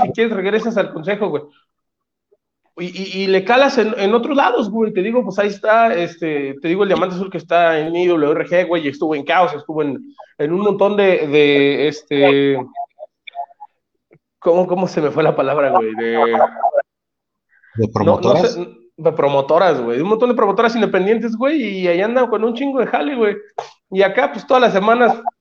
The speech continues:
Speaker 1: los ves contra los mismos, así como dices, güey.
Speaker 2: Sí, güey, ¿sabes? Ahorita, bueno, aprovechando, no, no, eh, viste que me parece es Bandido, está haciendo como su propia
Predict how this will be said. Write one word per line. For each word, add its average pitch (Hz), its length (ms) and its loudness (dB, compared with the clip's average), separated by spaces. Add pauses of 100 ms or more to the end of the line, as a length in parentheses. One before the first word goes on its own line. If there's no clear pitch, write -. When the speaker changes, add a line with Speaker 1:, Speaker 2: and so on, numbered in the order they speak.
(240)
Speaker 1:
los 175 200 0
ves 233 140 0
contra 226 260 0
los 180 100 4
mismos, 233 280 0
así 185 200 -2
como 208 200 0
dices, 190 300 -4
güey. 120 180 -10 (2000)
Speaker 2:
Sí, 135 300 2
güey, 127 320 2
¿sabes? 175 540 0
Ahorita, 135 720 0
bueno, 131 220 -2
aprovechando, 127 600 -2 (340)
no, 123 280 0
no, 120 280 -2 (320)
eh, 117 480 -2
viste 151 420 -2
que 113 380 -2
me 113 120 -10
parece 127 280 -2
es 135 120 -8
Bandido, 127 540 0
está - 180 -8
haciendo 139 280 -8
como 107 260 -14
su - 140 -20
propia 120 440 -6